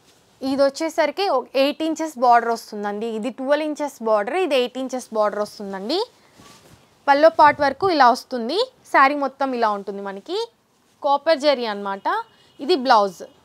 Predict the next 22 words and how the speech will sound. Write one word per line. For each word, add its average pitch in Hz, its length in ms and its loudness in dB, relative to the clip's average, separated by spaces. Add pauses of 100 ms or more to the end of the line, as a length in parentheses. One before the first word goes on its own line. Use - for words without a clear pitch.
కాంట్రాస్ట్ 233 540 -2
బ్లౌజ్ 190 300 -4
ఉంటుంది. 175 300 -20 (1600)
ఇలా 262 100 -2 (120)
చాలా 254 340 4
వెరైటీస్ 277 520 0
ఉన్నాయండి. 233 440 -4
వీటిల్లో 220 400 -4
చాలా 226 340 2
కలెక్షన్ 240 480 -2
ఉంది 214 220 -4
మనకి. 190 300 -8 (800)
ప్రైజెస్ 262 500 2
మెన్షన్ 294 420 -2
చేయడం 269 340 2 (100)
లేదండి, 247 340 -4 (100)
ఎందుకంటే 269 420 -4 (100)
రి-, 247 120 -6 (120)
మాకు 233 240 -8
రీసెల్లర్స్ 294 600 -4
ఎక్కువ 285 340 -8
ఉంటారు, 226 380 -2